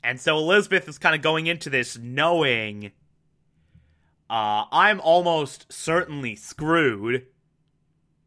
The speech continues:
And interestingly, b-, b-, b-, b-, b-, I can't talk. Interestingly enough, Elizabeth, in order to cope,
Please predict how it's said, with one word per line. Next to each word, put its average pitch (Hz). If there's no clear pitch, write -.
And 202
interestingly, 440
b-, 202
b-, 202
b-, 185
b-, 165
b-, 151
I 127
can't 120
talk. -
Interestingly 415
enough, 392
Elizabeth, 226
in 165
order 208
to 220
cope, 269